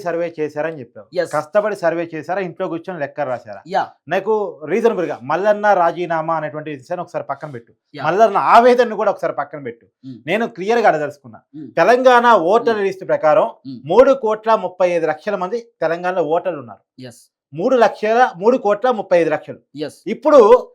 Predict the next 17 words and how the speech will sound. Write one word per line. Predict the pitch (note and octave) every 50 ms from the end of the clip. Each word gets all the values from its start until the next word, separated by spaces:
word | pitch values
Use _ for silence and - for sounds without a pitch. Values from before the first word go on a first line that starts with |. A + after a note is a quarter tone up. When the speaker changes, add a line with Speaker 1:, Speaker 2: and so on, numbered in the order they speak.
| _ -
Speaker 1:
ఈ | C#3
తెలంగాణ | C3+ - F#3 G3+ A#3+ B3 B3+ C4 B3+ A#3+ A#3+ A#3
గవర్నమెంట్ | F3+ F3+ A3 A#3 A3+ G#3 D#3+ - - -
ఏదైతే | D3+ E3+ G3
Speaker 2:
మ్మ్. | F#3+ G3 F#3
Speaker 1:
రేవంత్ | F#3 G3+ A3 G#3+ G#3
రెడ్డి | G#3 G3+ - -
సర్కార్ | F#3 E3 - F#3+ F#3 F3
నువ్వు | E3+ F3+ F#3+ G3
చెప్పినట్టు | F#3+ G3 G3 F#3 G3
కష్టపడి | F#3+ - F#3 - - - - C4+ C4 - - A3 F3+ C#3+ - _ -
Speaker 2:
మ్మ్. | D3+ D#3 C3
Speaker 1:
లక్ష | D#3 F3 F3 - - A#3
మంది | A3+ A3 A3+ A#3 A3
ఎమ్మెల్యేలను | G3+ F#3+ G3 G#3 G#3+ G#3+ G#3+ G3
Speaker 2:
మ్మ్. | G3 D3+
Speaker 1:
పెట్టేసి | G3 F#3+ F#3+ - A#3 G#3+ - G3 F3 B2 -